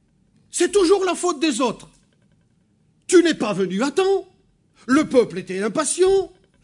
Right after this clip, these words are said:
et les adversaires arrivaient, c'est jamais de sa faute. C'est quelqu'un qui ne sait et qui ne demandera jamais pardon. C'est jamais de la faute de Saül. Et vous savez, quand celui qui n'a pas été renouvelé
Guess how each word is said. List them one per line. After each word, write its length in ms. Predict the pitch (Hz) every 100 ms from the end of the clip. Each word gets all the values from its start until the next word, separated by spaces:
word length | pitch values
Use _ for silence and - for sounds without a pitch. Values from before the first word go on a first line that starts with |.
| - -
et 120 | 339
les 240 | 294 254 233
adversaires 540 | 180 208 - 214 208
arrivaient, 340 | 208 269 349 320
c'est 240 | - 370 320
jamais 320 | 359 403 415
de 40 |
sa 180 | - 302
faute. 380 | 277 262 - _ _ _ _ _ _ _ _ -
C'est 200 | - 320
quelqu'un 380 | 339 - 392 392
qui 100 | 339
ne 120 | 330
sait 400 | 320 311 311 262 - _ _
et 100 | 311
qui 120 | - 349
ne 80 |
demandera 380 | 349 339 330 302
jamais 380 | 240 339 370 403
pardon. 480 | 392 262 202 214 - - _ _ _ _ _ _ _ _ _ _ _ _ _ _ _ _ -
C'est 320 | - 349 302
jamais 640 | 160 277 277 262 285 349
de 120 | 175
la 100 | 208
faute 320 | 196 220 226
de 100 | 170
Saül. 420 | 214 202 190 131 - _ _ _ _ _ _ _ _ _ _ _ _ _ _ -
Et 80 |
vous 140 | 170 190
savez, 320 | 190 220 254 _
quand 160 | 202 190
celui 340 | - 196 277
qui 100 | 220
n'a 100 | 196
pas 140 | 190
été 160 | 170 185
renouvelé 720 | 147 214 226 247 277 339 233